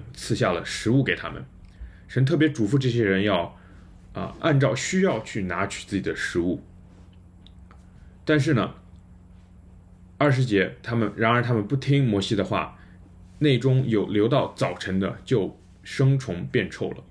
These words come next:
摩西便向他们发怒。为什么这些人一而再、再而三的不肯去相信神的供应，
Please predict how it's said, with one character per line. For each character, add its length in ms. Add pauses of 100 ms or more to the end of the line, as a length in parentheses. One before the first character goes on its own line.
(240)
摩 180
西 140
便 180
向 220
他 80
们 80
发 220
怒。 180 (720)
为 140
什 100
么 60
这 80
些 100
人 280 (440)
一 160
而 140
再、 320 (340)
再 200
而 180
三 320
的 280 (460)
不 140
肯 300
去 140
相 320
信 200
神 160
的 80
供 240
应， 140